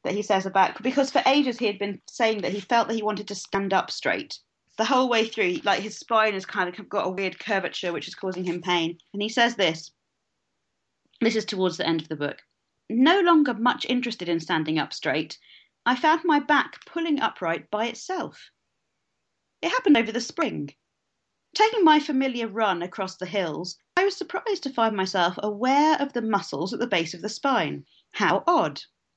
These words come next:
Days later, I could feel my shoulders. A slight warm presence. Finally, my neck. It was as if skeletal spaces had been very lightly penciled in.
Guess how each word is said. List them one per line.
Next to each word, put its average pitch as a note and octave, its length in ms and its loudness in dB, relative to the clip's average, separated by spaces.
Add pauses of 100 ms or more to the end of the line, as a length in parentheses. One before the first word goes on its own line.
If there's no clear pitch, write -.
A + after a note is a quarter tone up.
(640)
Days F4 220 2
later, G3 380 0 (160)
I A3+ 80 -4
could C4 120 -2
feel G#3+ 180 -2
my G#3+ 140 -2
shoulders. A3+ 680 -4 (760)
A B3+ 80 -2
slight A3+ 480 0
warm F3+ 300 -6
presence. F3+ 640 -2 (640)
Finally, E3+ 480 0
my A3 160 -2
neck. F4 400 0 (1080)
It - 120 -2
was D4+ 120 4
as C#4+ 120 0
if E4+ 240 0
skeletal E4 580 -2
spaces C4+ 480 -4
had G3 160 -10
been G#3+ 220 -4
very E4+ 320 0
lightly A3+ 400 0
penciled G#3 520 -6
in. E3 280 -4